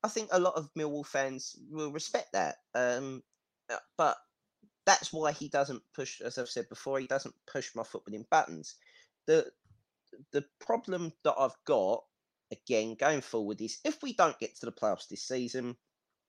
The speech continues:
you know, it's still been a good season. To be in it this close is, is an achievement,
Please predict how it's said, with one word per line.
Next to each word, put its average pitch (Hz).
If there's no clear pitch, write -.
you 127
know, 117
it's -
still 165
been 107
a 104
good 95
season. 107
To 139
be 143
in 147
it 127
this 123
close -
is, 107
is 123
an 107
achievement, 151